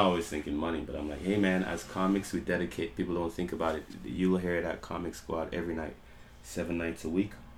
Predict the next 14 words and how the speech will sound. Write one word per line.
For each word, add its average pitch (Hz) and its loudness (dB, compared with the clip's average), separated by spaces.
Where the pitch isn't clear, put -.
Most, 120 4
most 160 2
of 147 -2
us 143 0
on 131 2
average, 117 2
you 107 2
would 98 0
say 95 2
about - -2
five 90 -2
nights 87 -2
a 92 -4
week. 98 0